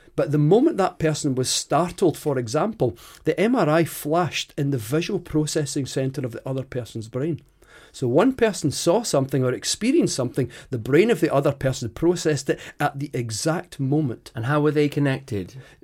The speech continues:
Speaker 1: Emo-, uh, the effect was only visible on an M R I scanner if people had an emotional bond. So, for
Speaker 2: An
Speaker 1: example,
Speaker 2: emotional bond.
Speaker 1: mother and, mother and
Speaker 2: Fine.
Speaker 1: daughter, mother and father and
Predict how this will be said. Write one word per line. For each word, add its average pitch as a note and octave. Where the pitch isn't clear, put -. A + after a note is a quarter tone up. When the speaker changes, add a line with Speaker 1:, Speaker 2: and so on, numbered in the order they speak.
Speaker 1:
Emo-, D3+
uh, D#3+
the D3
effect G3
was F3+
only F#3
visible E3+
on C#3+
an C3+
M C3+
R B2+
I E3+
scanner A#2+
if F3
people E3+
had C#3
an C3+
emotional B2+
bond. B2
So, C3+
for D3
Speaker 2:
An B2+
Speaker 1:
example, A#2
Speaker 2:
emotional G#2+
bond. G#2
Speaker 1:
mother D3+
and, C#3
mother C#3
and B2+
Speaker 2:
Fine. B2+
Speaker 1:
daughter, C#3
mother B2
and B2
father C3+
and A#2+